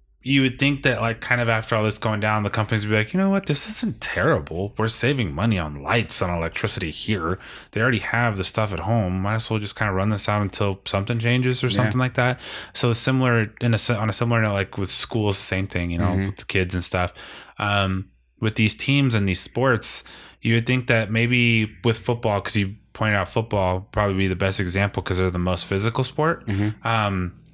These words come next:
Speaker 1: what if we started seeing, like, an increase in, like, intensity where it's like,
Speaker 2: Yeah, that's
Speaker 1: for whatever reason, they're just like,
Speaker 2: Like college players, they just
Speaker 1: Yeah.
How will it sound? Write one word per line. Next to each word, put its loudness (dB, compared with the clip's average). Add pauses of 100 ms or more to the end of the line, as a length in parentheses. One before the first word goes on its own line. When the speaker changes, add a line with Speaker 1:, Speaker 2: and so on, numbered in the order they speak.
(600)
Speaker 1:
what 2
if 0
we 0
started 2
seeing, 4
like, 0
an -2
increase 2
in, 0
like, 0
intensity -2
where -2
it's -2
like, 4
Speaker 2:
Yeah, 0
that's 2
Speaker 1:
for 4
whatever 2
reason, 4
they're 4
just 2
like, 0
Speaker 2:
Like 2
college 2
players, 2
they 0
just 2
Speaker 1:
Yeah. 4